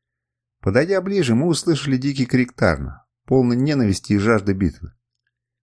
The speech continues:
Мы невольно замедлили шаг. Перед площадкой у насеста тарна я заметил лежащие на земле тела пятерых человек. Точнее, то, что от них осталось. «Желтые», кивнул один из шедших у меня за спиной.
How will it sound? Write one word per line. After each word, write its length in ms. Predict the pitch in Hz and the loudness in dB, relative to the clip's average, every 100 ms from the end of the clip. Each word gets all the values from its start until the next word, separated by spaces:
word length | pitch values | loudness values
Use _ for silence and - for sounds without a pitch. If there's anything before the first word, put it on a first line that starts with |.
| _ | _
Мы 180 | - 139 | -2 0
невольно 420 | 180 165 165 147 | 0 0 0 0
замедлили 500 | 120 123 127 131 123 | 0 0 0 2 0
шаг. 420 | 117 - 69 - _ _ _ _ _ _ - _ _ _ _ _ _ | 0 -2 -4 -6 _ _ _ _ _ _ -20 _ _ _ _ _ _
Перед 240 | 113 123 | -2 0
площадкой 640 | - 143 - 196 190 - 92 | 0 0 0 -2 -2 -2 0
у 60 | |
насеста 500 | 110 147 - 190 - | 2 0 -2 -2 -2
тарна 360 | - 185 180 92 | 0 0 2 0
я 200 | 95 151 | 2 2
заметил 420 | 170 175 175 120 | 0 -2 -2 0
лежащие 500 | 117 127 160 - 113 | 0 2 0 0 0
на 100 | 107 | 0
земле 340 | 113 147 175 | 0 0 0
тела 280 | 143 135 165 | -2 -2 -2
пятерых 360 | 151 143 139 135 | -4 -2 -2 -2
человек. 480 | - 147 107 69 - _ _ _ _ _ - | 0 0 0 -2 -8 _ _ _ _ _ -6
Точнее, 420 | 143 143 156 139 | -4 0 0 0
то, 220 | - 165 | 0 -2
что 160 | 139 131 | 0 0
от 120 | 123 | 2
них 140 | 101 | 0
осталось. 560 | 110 139 - 78 65 _ _ _ _ _ _ _ _ _ _ _ _ _ _ - | 0 -2 -2 -4 -6 _ _ _ _ _ _ _ _ _ _ _ _ _ _ -4
«Желтые», 540 | 95 185 165 - 65 | 0 0 0 -4 -6
кивнул 400 | - 104 107 95 | -2 0 2 2
один 240 | 101 98 | 2 2
из 80 | 87 | 0
шедших 480 | - 143 131 - - | 0 -2 -2 -4 -2
у 20 | |
меня 220 | 95 95 | 0 2
за 100 | 90 | 0
спиной. 420 | 90 - 110 67 | 0 0 0 0